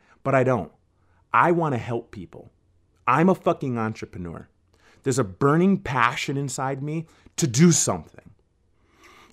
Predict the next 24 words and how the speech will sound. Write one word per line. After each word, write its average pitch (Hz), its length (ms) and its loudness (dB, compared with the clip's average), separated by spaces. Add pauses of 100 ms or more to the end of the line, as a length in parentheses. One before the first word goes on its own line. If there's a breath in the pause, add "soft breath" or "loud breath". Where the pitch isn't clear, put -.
And 143 200 2
I've 147 220 2
figured 147 480 2
out 110 360 0 (180)
why 110 320 -2
I'm 110 220 0
on 101 240 -2
this 92 240 -6
earth, 98 360 -8
and 117 180 0
that's 113 240 -2
to 113 80 -6
fucking 98 360 -6
help 85 240 -14
people, 80 360 -20 (140)
okay? 107 240 -16 (640 soft breath)
My 131 160 4
specialties 117 760 -2
are 92 180 -2
in 92 120 -6
leadership, 95 440 -8
management, 90 520 -8
and 82 100 -14
fitness. - 500 -16